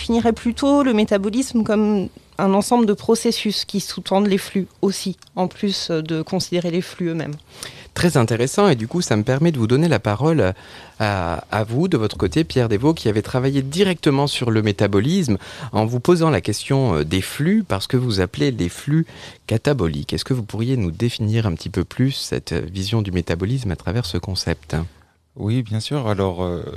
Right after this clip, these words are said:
Speaker 3: l'idée, moi, que j'avais dans mes travaux de thèse, hein, comme je travaillais sur la question des déchets urbains, déchets qui ont forcément une matérialité qui est très spécifique et qui est associée à une symbolique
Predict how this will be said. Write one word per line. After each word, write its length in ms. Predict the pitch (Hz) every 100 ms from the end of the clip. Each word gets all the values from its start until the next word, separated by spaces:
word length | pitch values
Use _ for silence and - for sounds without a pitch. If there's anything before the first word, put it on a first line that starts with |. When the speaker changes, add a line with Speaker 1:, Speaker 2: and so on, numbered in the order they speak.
| - -
Speaker 3:
l'idée, 400 | 98 95 101 120
moi, 140 | 110
que 60 | 90
j'avais 320 | 95 95 107
dans 260 | 95 87 82 78 73 73
mes 80 | -
travaux 320 | - 92 87
de 60 | 85 -
thèse, 360 | 117 131 131
hein, 200 | 98 90 -
comme 200 | 95 95
je 100 | 92
travaillais 400 | - 92 98 104
sur 240 | - 90
la 80 | 85
question 420 | - 90 - 101
des 200 | 95 87
déchets 540 | 80 90 - - 101 104 _ _ _ _ 85
urbains, 520 | 85 85 104 123 123
déchets 380 | 98 85 - 101
qui 140 | 92
ont 280 | 87 85 80
forcément 420 | - - - 90
une 100 | 87
matérialité 640 | 85 - 85 85 82 - 104
qui 100 | -
est 60 |
très 180 | - 92
spécifique 680 | - 85 - - 117 110 85
et 60 |
qui 320 | 76 - 92 85
est 40 |
associée 460 | 85 - 82 98 98
à 60 |
une 180 | 90 76
symbolique 640 | - 82 80 82 90 -